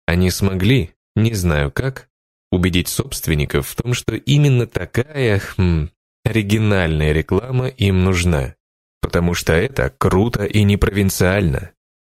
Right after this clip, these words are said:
Вместо того, чтобы продвигать продукт, почему-то было решено портить настроение большому количеству потенциальных потребителей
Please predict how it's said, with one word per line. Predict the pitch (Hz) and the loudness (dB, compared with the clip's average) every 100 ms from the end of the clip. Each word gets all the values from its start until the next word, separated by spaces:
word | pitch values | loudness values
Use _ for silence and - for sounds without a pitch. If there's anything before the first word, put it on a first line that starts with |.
| _ _ - | _ _ -2
Вместо | 87 98 107 - | 2 2 0 -2
того, | 95 90 98 | 0 0 0
чтобы | - 95 90 | -2 -4 -2
продвигать | 90 87 92 92 92 - | -2 0 2 0 -4 -2
продукт, | 82 80 104 - - _ _ _ _ _ | -2 0 -2 -2 -20 _ _ _ _ _
почему-то | 98 90 135 160 - | -2 2 2 2 0
было | 117 135 127 | -2 0 0
решено | 107 - 92 131 | 0 2 2 0
портить | 139 123 131 - 120 - | -2 -4 -4 -2 -2 0
настроение | 90 - - 90 127 123 113 | -2 0 0 2 2 2 2
большому | 87 87 - 127 143 | 0 -4 -2 -2 -2
количеству | 131 127 123 120 - 123 | 0 0 2 0 -2 -2
потенциальных | - - 135 - 85 82 92 | -2 -2 -2 0 0 2 0
потребителей | - - 110 110 - 65 62 - | -2 -2 0 0 0 -4 -6 -10